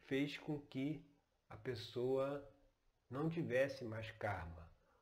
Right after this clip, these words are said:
O karma não é equacionado pelo sofrimento. Ele é equacionado pela luz.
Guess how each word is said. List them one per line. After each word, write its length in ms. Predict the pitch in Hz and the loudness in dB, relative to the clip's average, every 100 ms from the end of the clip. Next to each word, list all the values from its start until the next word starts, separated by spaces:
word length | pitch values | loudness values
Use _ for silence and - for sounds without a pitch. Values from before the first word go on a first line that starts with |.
| _ - | _ -12
O 120 | 117 - | -12 -2
karma 440 | 135 160 160 160 | 2 4 4 2
não 280 | 156 185 160 | 4 4 4
é 260 | 143 156 156 | 2 2 0
equacionado 1080 | - 147 - 139 120 113 131 139 113 98 101 - - _ _ _ | 0 -2 -2 -4 -2 -2 2 2 0 -6 -10 -16 -20 _ _ _
pelo 200 | 117 123 | -4 -4
sofrimento. 960 | - 131 - 156 117 110 107 - - - - _ _ - - - | -4 -4 -2 0 0 0 -4 -6 -14 -18 -20 _ _ -20 -18 -6
Ele 200 | 104 113 | 0 2
é 40 | |
equacionado 1080 | 117 123 123 120 107 104 135 147 110 95 90 - - - _ _ - | 2 0 0 -2 0 2 2 2 -2 -6 -10 -18 -20 -20 _ _ -10
pela 260 | - 107 127 | -2 0 2
luz. 440 | 110 123 127 107 | 0 0 -2 -4